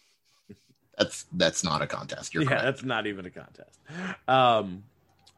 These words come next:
Speaker 2: but of course, uh, we, we talk about the main show, and this one centered mostly around Vince and Austin. Um, that was the main event in the, in the cage match,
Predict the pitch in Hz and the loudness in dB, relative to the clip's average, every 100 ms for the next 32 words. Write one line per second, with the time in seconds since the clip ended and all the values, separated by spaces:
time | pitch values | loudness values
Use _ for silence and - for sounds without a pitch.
0 | - 165 175 139 190 175 - - - - | -4 2 2 4 4 4 0 -14 -20 -20
1 | - _ 160 151 147 160 151 143 147 151 | -20 _ 6 6 6 6 4 2 -4 -2
2 | 196 170 170 160 151 151 175 208 196 175 | 4 4 4 0 0 -2 2 4 2 0
3 | - 175 160 147 117 135 151 - 160 143 | 4 6 6 4 2 2 0 0 0 0
4 | - 175 156 135 120 175 240 302 - 220 | 2 6 6 6 2 0 8 8 8 8
5 | 180 151 - 147 151 147 139 135 131 120 | 8 6 2 4 6 6 4 4 0 -4
6 | - _ _ 104 110 147 135 - - - | -12 _ _ -8 4 4 4 -2 -8 -6
7 | 117 110 - 82 76 - - - - - | -4 -4 -6 -10 -10 -14 -16 -20 -20 -20
8 | - - 101 95 87 85 65 - _ 117 | -16 -4 0 2 0 -2 -10 -20 _ 0
9 | 123 117 110 117 113 104 101 175 170 - | 2 2 -2 -4 -2 -4 2 4 4 0
10 | - _ _ _ _ _ _ - - 139 | -16 _ _ _ _ _ _ -14 0 2
11 | 117 104 98 90 85 120 107 98 160 143 | 2 0 -2 -4 -6 -6 -6 -2 4 4
12 | 131 131 110 117 - | 4 -2 -2 -2 -6